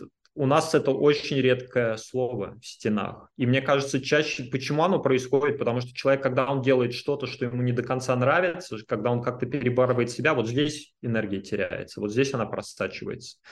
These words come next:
титанически. Это не, дело не в том, что у него проектов больше, чем, чем он может сделать, а дело в том, что больше фрустраций, чем он может,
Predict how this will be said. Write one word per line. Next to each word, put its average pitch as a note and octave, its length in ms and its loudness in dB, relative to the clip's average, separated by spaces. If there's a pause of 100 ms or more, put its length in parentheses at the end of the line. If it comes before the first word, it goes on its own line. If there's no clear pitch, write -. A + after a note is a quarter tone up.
(340)
титанически. A2+ 560 0
Это A#2 140 0
не, C3 180 4
дело B2+ 340 2
не C#3+ 120 2
в C#3 80 -6
том, E3+ 120 2
что - 160 -4
у C3+ 40 2
него A#2 160 2
проектов B2 560 0
больше, G2 320 -4
чем, - 260 -10 (260)
чем G2+ 200 -6
он G2+ 80 -2
может G2+ 280 -4
сделать, G2 460 -4
а G2+ 60 -2
дело A#2 180 4
в A#2+ 60 -4
том, D#3 140 0
что B2+ 220 -2
больше A#2+ 580 2
фрустраций, B2+ 920 -2 (480)
чем G#2+ 240 0
он G#2+ 180 -2
может, A2+ 400 0